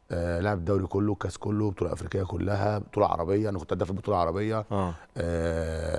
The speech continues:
Speaker 1: أول ما رحت الزمالك أول أسبوع خدنا بطولة عربية، كنت هداف البطولة تلات أجوان. خدنا كاس السوبر السعودي، أهلي وزمالك. آه، خدنا الدوري. بدأنا بقى مستر فنجادة مشي بعد أول سنة.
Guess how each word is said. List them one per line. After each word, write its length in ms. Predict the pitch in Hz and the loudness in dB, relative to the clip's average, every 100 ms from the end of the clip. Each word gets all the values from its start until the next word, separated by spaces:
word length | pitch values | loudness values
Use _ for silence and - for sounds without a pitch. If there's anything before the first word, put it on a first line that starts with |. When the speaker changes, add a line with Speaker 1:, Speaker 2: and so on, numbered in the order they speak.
| - | 4
Speaker 1:
أول 140 | 110 | 4
ما 180 | 101 95 | 4 2
رحت 120 | - | 0
الزمالك 300 | 92 101 - | -2 -4 2
أول 140 | 101 | 2
أسبوع 220 | 92 95 98 | 2 2 2
خدنا 220 | 95 92 | 2 -2
بطولة 220 | 85 95 | -2 -2
عربية، 320 | 90 85 110 | -2 -2 -4
كنت 200 | 120 - | -6 -4
هداف 260 | 87 85 - | -2 -2 -4
البطولة 300 | 92 - 101 | -6 -2 -2
تلات 280 | 98 101 - | -2 -4 0
أجوان. 320 | 82 101 135 - - - - - | 2 2 2 -6 -18 -20 -20 -6
خدنا 220 | - 101 | 0 2
كاس 140 | 95 98 | 2 0
السوبر 260 | - 104 | 4 6
السعودي، 520 | 90 - 85 101 110 147 - _ _ | 4 2 0 0 -2 -6 -12 _ _
أهلي 160 | 98 90 | 0 2
وزمالك. 500 | 85 82 104 135 - - _ _ - - - _ - | 2 0 0 -2 -8 -16 _ _ -20 -20 -20 _ -4
آه، 180 | 90 | -2
خدنا 260 | 90 123 110 | 2 2 2
الدوري. 320 | 78 82 76 - - - - - | 4 2 0 -8 -20 -20 -10 6
بدأنا 260 | 131 175 | 6 8
بقى 120 | 165 | 6
مستر 180 | 160 - | 2 0
فنجادة 300 | 113 117 131 | 0 2 2
مشي 160 | 135 113 | 0 0
بعد 120 | 101 | 0
أول 180 | 110 113 | 0 -2
سنة. 180 | 127 | -4